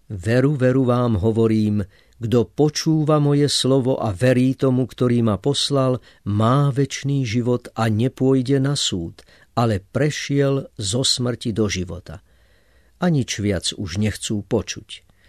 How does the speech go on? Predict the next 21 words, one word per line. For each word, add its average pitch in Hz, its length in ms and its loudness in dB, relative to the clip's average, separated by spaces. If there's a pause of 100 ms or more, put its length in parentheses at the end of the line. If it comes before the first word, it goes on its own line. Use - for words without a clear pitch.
(280)
Veria, 113 640 0 (320)
že 113 240 0
aj 127 320 0
keď 110 80 0
žijú 110 320 0
nečistým 139 800 0
životom, 151 800 0
do 123 240 0
neba 113 320 2
sa 117 160 0
predsa 151 560 -2
len 151 160 0
dostanú. 107 800 -2 (880)
Táto 120 320 0
falošná 131 800 0
teológia 123 640 2
vedie 110 320 2
k - 160 -10
falošnému 120 640 0
spôsobu 120 720 -2
života. 147 560 -6